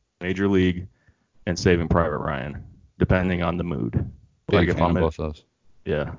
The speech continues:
Speaker 1: if I'm in a mood to laugh my, um, ass off, Major League, obviously.
Speaker 2: Mm-hmm.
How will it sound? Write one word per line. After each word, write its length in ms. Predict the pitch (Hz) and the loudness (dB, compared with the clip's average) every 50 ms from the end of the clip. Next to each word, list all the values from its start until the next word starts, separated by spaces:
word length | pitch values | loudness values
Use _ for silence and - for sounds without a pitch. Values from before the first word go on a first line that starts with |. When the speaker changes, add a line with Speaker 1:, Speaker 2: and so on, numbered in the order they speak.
| - - | -8 -6
Speaker 1:
if 140 | - - 95 | -2 0 2
I'm 140 | 92 92 92 | 2 2 2
in 80 | 92 92 | 2 2
a 40 | |
mood 280 | 90 90 92 92 87 - | 2 4 4 4 4 4
to 80 | 90 85 | 4 4
laugh 320 | 90 87 87 87 80 - | 4 4 4 4 2 0
my, 260 | 92 82 80 73 - - - _ _ _ _ _ _ _ - - | -2 -2 -2 -4 -4 -8 -14 _ _ _ _ _ _ _ -6 -2
um, 340 | 85 80 78 78 - 82 - - | -2 -2 -2 -4 -6 -6 -4 -2
ass 260 | 85 90 - - - | 0 0 2 2 2
off, 280 | - 123 135 143 - - - _ _ _ - _ _ _ _ _ - - | 2 2 2 2 0 -2 -10 _ _ _ -20 _ _ _ _ _ -8 -2
Major 300 | 92 85 82 - 87 80 | 0 0 0 2 0 0
League, 320 | 87 87 98 104 - 76 - - - - - | 2 0 0 0 -2 -6 -8 -8 -12 -8 -6
obviously. 480 | 76 80 82 85 95 92 101 117 127 101 | -4 -2 -2 0 0 0 0 0 0 0
Speaker 2:
Mm-hmm. 80 | - | -2